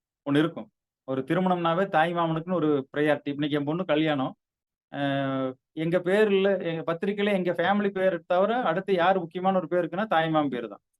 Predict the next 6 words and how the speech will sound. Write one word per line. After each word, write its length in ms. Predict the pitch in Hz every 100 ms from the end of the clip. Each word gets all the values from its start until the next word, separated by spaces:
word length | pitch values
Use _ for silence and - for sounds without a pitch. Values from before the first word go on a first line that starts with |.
| -
தாய்மாமன், 520 | 143 160 160 151 156 135
அத்தைன்னு 380 | 143 - 147 135
போட்டு 280 | 135 160 208 - _ _ 147
ஒரு 120 | 143
பேர் 220 | 139 160
போட்டிருப்போம். 400 | 139 127 - -